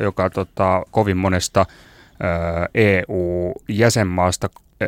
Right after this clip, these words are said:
löytyy. Siis, et esimerkiksi semmonen kulma, että Suomessa aika, aika usein näissä E U-keskustelussa nousee esiin tämmönen niin kuin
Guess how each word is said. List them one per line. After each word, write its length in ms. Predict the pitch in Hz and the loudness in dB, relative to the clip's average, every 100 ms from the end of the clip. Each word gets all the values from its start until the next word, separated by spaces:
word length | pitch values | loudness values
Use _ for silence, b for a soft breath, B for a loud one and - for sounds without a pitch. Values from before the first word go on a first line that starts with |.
| - | -4
löytyy. 640 | 104 117 113 104 - 92 | 2 4 6 4 -2 -4
Siis, 280 | 87 101 - | 0 0 0
et 160 | 95 113 | -2 0
esimerkiksi 640 | 113 120 117 117 104 113 | 0 2 0 -2 -2 2
semmonen 320 | 135 127 113 | 4 4 2
kulma, 360 | - 139 117 101 | 4 4 6 4
että 140 | - | 2
Suomessa 420 | 123 139 117 - | 2 4 4 4
aika, 300 | 117 117 117 - | 4 4 2 2
aika 320 | 127 123 107 | 2 4 2
usein 500 | 147 156 - 110 92 | 4 2 4 4 4
näissä 360 | 95 90 - 104 | 2 0 0 0
E 300 | 104 107 101 | 2 0 2
U-keskustelussa 880 | 92 90 - 101 - - 98 90 104 | 0 -4 -4 -4 -4 -6 -6 -4 -2
nousee 460 | 101 95 104 98 | -2 0 0 0
esiin 240 | 107 110 90 | 0 -2 -2
tämmönen 340 | 92 95 92 | -2 -2 -2
niin 140 | 92 90 | -4 -4
kuin 200 | 98 | -4